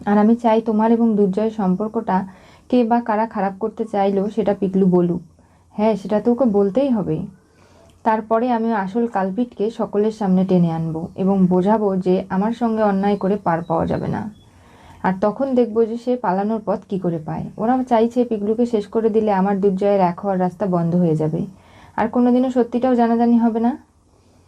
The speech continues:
ঠিক বলেছ রানী। তা না হলে দেখো, দুর্জয় আজকে তোমাকে ডিভোর্স করিয়ে দিয়ে,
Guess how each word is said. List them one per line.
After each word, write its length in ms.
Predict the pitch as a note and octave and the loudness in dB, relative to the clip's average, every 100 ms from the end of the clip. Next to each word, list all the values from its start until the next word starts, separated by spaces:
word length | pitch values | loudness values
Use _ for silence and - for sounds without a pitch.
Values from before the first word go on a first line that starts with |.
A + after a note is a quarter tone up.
| _ _ | _ _
ঠিক 200 | B3 G#3 | 0 2
বলেছ 320 | F#3+ F#3+ G3 | 4 2 2
রানী। 360 | G#3 E3+ D#3+ F#3+ - - _ | 0 0 -2 -4 -10 -20 _
তা 120 | A#3 | -2
না 220 | A3 G3+ G#3+ | 2 2 4
হলে 260 | A#3 B3 | 4 4
দেখো, 320 | F#3+ F3 F3 | 2 0 -4
দুর্জয় 380 | E3+ G#3 F#3+ A#3+ | -4 -2 0 2
আজকে 220 | A#3 A#3 | 0 -2
তোমাকে 360 | A#3+ G#3 G#3 A#3 | -6 -4 -2 -2
ডিভোর্স 320 | G#3+ G3 A3+ | 0 0 -2
করিয়ে 420 | - A#3 G#3 G3 F#3+ | 0 0 2 2 0
দিয়ে, 380 | F#3+ F#3 F3 | 2 2 0